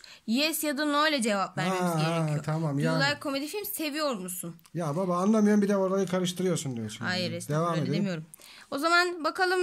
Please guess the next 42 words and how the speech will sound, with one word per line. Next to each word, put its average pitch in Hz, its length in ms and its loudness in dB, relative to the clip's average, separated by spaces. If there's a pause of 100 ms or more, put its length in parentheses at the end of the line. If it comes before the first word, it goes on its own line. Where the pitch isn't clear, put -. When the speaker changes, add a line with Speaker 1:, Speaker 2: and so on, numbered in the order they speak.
Speaker 1:
ne 339 160 2
diye 302 120 2
cevap 254 300 2
vermiş. 349 240 -2
Burada 320 240 0
bir 370 120 4
yes 359 300 2
cevabı 330 420 2
var. 233 120 2
"Yes, 285 280 0 (160)
I 247 100 -2
do." 277 160 0
Zaten 302 440 0
do 330 140 0
ile 311 140 2
sorduğu 294 300 -2
zaman 320 300 2
do 311 100 0
ile 285 120 2
cevap 196 380 0
verir. 175 220 -4
Buna 233 200 0
da 220 120 -2
dikkat 202 340 -6
edin. 339 240 -4 (240)
Evet, 294 580 0
e, 247 180 -8
seviyorum 262 480 -2
anlamında. 180 380 -2
Evet, 208 480 -4
yapıyorum 214 500 -6
gibi. 190 400 -8
Speaker 2:
Çizerek 214 420 2
eşleştirebilirsin 208 840 0
Zeynep. 135 340 -4
Speaker 1:
Şöyle 175 440 -8
eşleştirelim. 147 580 -6
Speaker 2:
Evet. - 100 -12 (1160)
Speaker 1:
"What 311 220 -2
is 285 80 -4
your 320 180 4
favorite 311 440 0